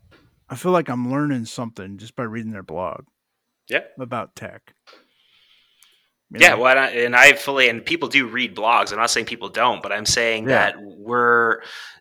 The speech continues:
Speaker 2: you know, when you're coming to read a blog post, right, that is a focused experience. So you're coming
Speaker 1: Mm.
Speaker 2: there for that piece of information. What I'm referring to more of the experience of is from, like, a business directive or a marketing directive.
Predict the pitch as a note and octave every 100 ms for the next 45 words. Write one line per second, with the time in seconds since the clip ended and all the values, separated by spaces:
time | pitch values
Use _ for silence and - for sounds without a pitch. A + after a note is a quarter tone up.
0 | - C3 - A2 G#2+ A#2+ A2 A2 A2+ A#2+
1 | A#2 A#2 C#3+ D3 C#3+ B2+ A2+ B2 G2 F#2+
2 | G2 A2+ D#3 - - - - G#2 D#3 -
3 | _ _ _ B2+ C3 B2 A#2 - A#2+ A2+
4 | A2+ G2+ - - E2+ - - - _ -
5 | - A2+ A2+ C3 C3 A#2+ A2 - G#2+ -
6 | G#2 - F#2+ - F2+ F#2 - - - -
7 | - - - A2+ B2 D3 D3 - B2+ B2
8 | A#2 - A#2 A2 G#2+ G#2 G2+ G#2+ A2 A2
9 | G#2+ G2 - - G#2+ G#2+ G#2+ G#2 G2+ -
10 | F#2+ F#2 F#2+ F#2 - F#2 F#2+ A2 G2+ F#2+
11 | - G#2+ A#2 A#2+ B2+ B2 - G#2 G#2 G2
12 | G2 G#2 B2 B2 A#2+ B2 - -